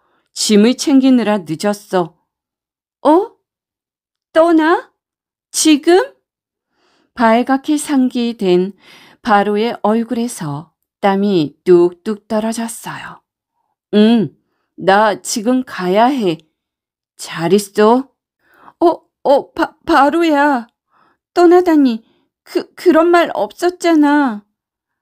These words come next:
바로는 서글픈 미소를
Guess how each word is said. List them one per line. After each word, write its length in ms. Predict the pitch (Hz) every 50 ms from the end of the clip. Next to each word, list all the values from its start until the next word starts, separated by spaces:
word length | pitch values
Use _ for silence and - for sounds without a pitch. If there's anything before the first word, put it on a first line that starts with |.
| _ _ _ _ _ _ _ _ _
바로는 760 | 277 240 226 220 214 208 214 220 208 190 175 156 143 135 - -
서글픈 800 | - - - 311 262 226 254 262 262 - 311 277 269 269 247 190
미소를 760 | 170 208 220 220 - - 269 247 226 190 160 151 143 127